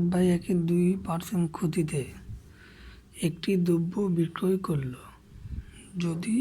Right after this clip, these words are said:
দ্রব্যটির ক্রয় মূল্য দশ পার্সেন্ট কম হতো এবং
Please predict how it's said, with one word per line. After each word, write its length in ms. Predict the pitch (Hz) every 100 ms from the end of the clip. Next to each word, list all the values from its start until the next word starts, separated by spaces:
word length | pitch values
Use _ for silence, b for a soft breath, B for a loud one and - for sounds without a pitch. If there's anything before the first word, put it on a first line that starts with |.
| - - b b b b b b -
দ্রব্যটির 600 | 180 160 156 165 175 185 180
ক্রয় 220 | 180 170 175
মূল্য 220 | 170 175 185 202 180
দশ 140 | 165 156 -
পার্সেন্ট 400 | 180 - - 180 175
কম 180 | 180 175 156
হতো 220 | - - - - - - - B B B B B B - - 240 - - - - 294 220 185
এবং 180 | 175 175